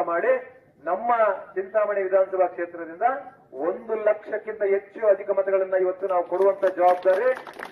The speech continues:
ಕಾಂಗ್ರೆಸ್ ಪಕ್ಷದ ಮುಖಂಡರ ಮೇಲೆ ಮತ್ತು ಜೆ ಡಿ ಎಸ್ ಪಕ್ಷದ ಮುಖಂಡರ ಮೇಲೆ ಇವತ್ತು ಆ ಹೊರೆ ಇದೆ. ನಾವೆಲ್ಲರೂ ಕೂಡ ಇವತ್ತು ಮಾಡಬೇಕಾಗಿದೆ. ಇವತ್ತು ಲೋಕಸಭಾ ಚುನಾವಣೆ, ಹದಿನೇಳನೇ ಲೋಕಸಭಾ ಚುನಾವಣೆ.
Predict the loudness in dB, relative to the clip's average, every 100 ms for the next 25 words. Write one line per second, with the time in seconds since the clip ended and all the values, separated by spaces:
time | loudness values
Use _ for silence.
0 | -4 -2 0 -2 -2 -2 2 2 2 -4
1 | -6 0 0 0 -2 0 0 4 4 4
2 | 0 -4 -18 -16 -12 -12 -8 -2 0 2
3 | 0 -4 -8 -4 -4 -4 -8 -6 -4 0
4 | 0 -2 -6 -20 -10 -8 -4 -2 2 4
5 | 4 4 2 0 2 2 2 -6 _ _
6 | -4 -2 -2 -4 -2 -2 -2 -4 -4 -2
7 | 2 6 6 4 0 2 6 6 4 -4
8 | _ _ _ _ _ _ _ _ _ _
9 | -4 -4 -2 0 2 4 2 -4 -20 _
10 | _ _ -6 0 0 0 4 4 4 0
11 | 2 4 4 4 2 -2 -12 _ _ _
12 | _ _ _ _ -6 -4 -2 -2 0 2
13 | 2 2 0 -2 -2 -2 -2 -2 -6 -20